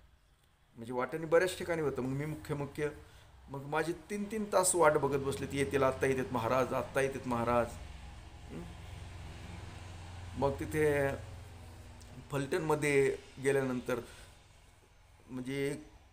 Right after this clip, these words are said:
काय, हां, मोहन, अ, मोहन गाडवे म्हणून आहे, जवळजवळ माझ्या माहितीहून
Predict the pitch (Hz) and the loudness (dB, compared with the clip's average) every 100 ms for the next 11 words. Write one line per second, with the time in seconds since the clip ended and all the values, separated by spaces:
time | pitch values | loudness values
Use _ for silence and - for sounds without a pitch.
0 | - - 127 127 143 147 - - 143 135 | -20 -8 -4 -2 -2 -4 -12 -10 -4 -2
1 | 117 131 139 147 165 131 - - - - | -2 -2 -4 -2 -2 -2 -8 -18 -20 -20
2 | - 120 113 117 123 135 165 135 131 127 | -8 -2 0 0 -4 -4 -4 0 2 6
3 | 175 151 131 107 104 - - _ _ _ | 6 4 0 -2 -6 -12 -20 _ _ _
4 | _ _ 139 175 185 208 190 175 165 180 | _ _ -4 0 6 6 8 4 6 4
5 | 165 165 175 | 4 2 -2